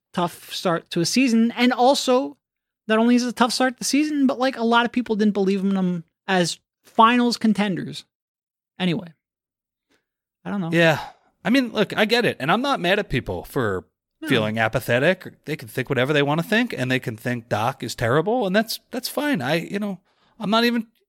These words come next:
Speaker 2: I, I'm not saying I, I completely disagree with that. Like, you know, it's,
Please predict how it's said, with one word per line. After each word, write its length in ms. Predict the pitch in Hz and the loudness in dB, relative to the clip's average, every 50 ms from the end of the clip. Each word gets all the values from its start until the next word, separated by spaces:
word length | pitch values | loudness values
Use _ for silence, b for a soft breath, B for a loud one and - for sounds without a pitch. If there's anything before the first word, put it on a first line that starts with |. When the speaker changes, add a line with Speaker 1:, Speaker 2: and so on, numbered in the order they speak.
| _ _ _ _ _ - | _ _ _ _ _ -18
Speaker 2:
I, 120 | 131 139 - | -18 -16 -12
I'm 160 | - 165 175 | -8 -6 -2
not 200 | 185 190 208 202 - | -2 0 -2 0 0
saying 280 | - 190 185 185 185 | 2 2 2 2 0
I, 440 | 175 170 170 - 151 147 143 143 139 139 | 0 -2 -2 -2 -4 -4 -2 0 0 -2
I 40 | |
completely 560 | 135 - - 135 123 - 127 127 123 113 117 113 | -2 -4 -6 -6 -6 -4 -2 -2 0 0 -2 -2
disagree 420 | 107 101 - 110 90 92 90 85 | -4 -4 -6 -6 -10 -12 -14 -16
with 120 | 82 - | -16 -18
that. 240 | - - - - - | -18 -18 -18 -18 -18
Like, 240 | 104 98 92 - - | -16 -16 -16 -10 -6
you 80 | 139 120 | -6 -6
know, 120 | 95 92 98 | -6 -6 -10
it's, 380 | 101 90 - - - - - | -10 -10 -10 -10 -10 -10 -12